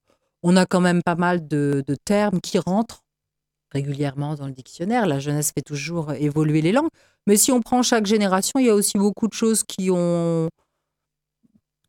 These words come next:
qui, qui ont été oubliées, hein, dans la langue, euh, la langue des jeunes, des choses qu'on disait il y a trente ou quarante ans qui,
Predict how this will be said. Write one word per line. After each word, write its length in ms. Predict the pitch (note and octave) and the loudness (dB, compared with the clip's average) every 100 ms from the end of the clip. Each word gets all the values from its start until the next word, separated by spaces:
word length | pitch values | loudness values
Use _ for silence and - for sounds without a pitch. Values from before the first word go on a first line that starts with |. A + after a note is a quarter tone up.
| _ | _
qui, 320 | - G#3 G3 E3 | -6 -4 -4 -4
qui 160 | G#3+ | 0
ont 120 | F#3 | 2
été 320 | E3+ - F3 D#3+ | 2 2 2 2
oubliées, 680 | C#3+ D#3+ F#3+ F#3+ F#3 F#3+ D#3+ | 2 0 2 2 4 4 2
hein, 200 | D3 E3 | 0 -2
dans 200 | D3 D3 | -2 -2
la 160 | D3 | 0
langue, 380 | D3+ D3+ D#3 D3 | 0 0 0 -2
euh, 560 | C#3 C3+ C3 C3 C3 C3 _ _ C3+ | -2 -2 -4 -4 -6 -10 _ _ -6
la 60 | |
langue 220 | C3+ C3 B2 | -4 -4 -4
des 100 | C3+ | -6
jeunes, 300 | B2 C#3+ C#3 | -4 -4 -6
des 100 | C3+ | -8
choses 180 | C#3+ D3+ | -10 -10
qu'on 180 | - C#3+ | -4 -4
disait 600 | C3 B2+ C#3 D#3+ E3 C3+ | -2 -4 0 2 2 0
il 60 | |
y 100 | B2+ | -4
a 280 | B2+ B2 A#2+ - | -8 -8 -16 -16
trente 300 | - D#3 - | -6 -6 -6
ou 20 | |
quarante 340 | - A#2+ B2 E3 | -10 -10 -6 -2
ans 140 | F#3 | -2
qui, 140 | - | -2